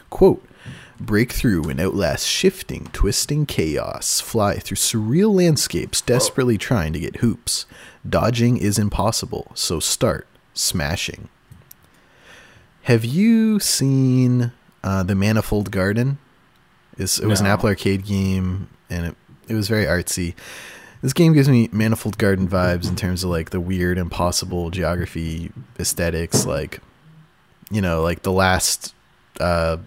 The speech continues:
Speaker 1: scene in Interstellar or, like, something like that, where, like, you know, it's just, like, infinite space and there's, like, repeating ge-, geometry.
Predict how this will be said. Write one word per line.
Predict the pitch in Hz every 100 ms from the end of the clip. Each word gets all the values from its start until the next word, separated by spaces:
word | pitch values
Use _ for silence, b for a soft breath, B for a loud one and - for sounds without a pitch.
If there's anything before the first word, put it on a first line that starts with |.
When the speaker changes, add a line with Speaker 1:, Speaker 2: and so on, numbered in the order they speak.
| _ -
Speaker 1:
scene | - 104 98 92
in | 87 87 87
Interstellar | 110 98 90 - 90 85 87 85
or, | 85 82 80 80
like, | 71 80
something | - 101 87
like | 78 -
that, | 76 69 -
where, | 73 78
like, | 78 - - b b b b b b b b _ _ -
you | 120
know, | 131 135
it's | -
just, | 117
like, | 104
infinite | 101 117 - 101
space | - - 101 104 -
and | 90
there's, | 85
like, | 90 -
repeating | 87 - 95 90 87 85
ge-, | - 92 87 85
geometry. | 92 90 90 - 90 87 87